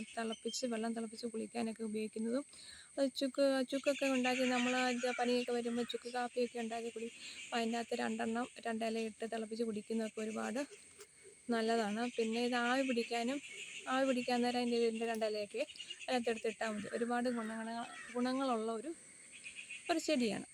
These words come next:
ഇത് നമ്മുടെ വീട്ടുമുറ്റത്ത്, എല്ലാവരുടെയും വീട്ടുമുറ്റത്ത് വെച്ച് പിടിപ്പിക്കാവുന്നേ ഉള്ളൂ. എവിടെ നേരം ഇതിൻ്റെ തണ്ട് കിട്ടുകയാണെങ്കിൽ ഇതുപോലത്തെ ചെറിയൊരു തണ്ട് വിട്ട്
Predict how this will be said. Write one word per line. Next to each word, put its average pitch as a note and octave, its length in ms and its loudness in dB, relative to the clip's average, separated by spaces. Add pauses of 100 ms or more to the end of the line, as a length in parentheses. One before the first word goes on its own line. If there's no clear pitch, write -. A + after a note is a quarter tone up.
(160)
ഇത് - 220 -4
നമ്മുടെ D4 320 0
വീട്ടുമുറ്റത്ത്, C4 560 0
എല്ലാവരുടെയും B3+ 480 0
വീട്ടുമുറ്റത്ത് A#3+ 400 -2
വെച്ച് A3+ 200 -4
പിടിപ്പിക്കാവുന്നേ A3+ 640 -2
ഉള്ളൂ. A3 140 -2
എവിടെ B3 160 0
നേരം B3 300 4
ഇതിൻ്റെ B3 220 -2
തണ്ട് A#3 280 -6
കിട്ടുകയാണെങ്കിൽ A#3 580 -6 (420)
ഇതുപോലത്തെ D4+ 400 2
ചെറിയൊരു C4 380 0
തണ്ട് A#3 240 -2
വിട്ട് A#3 240 -4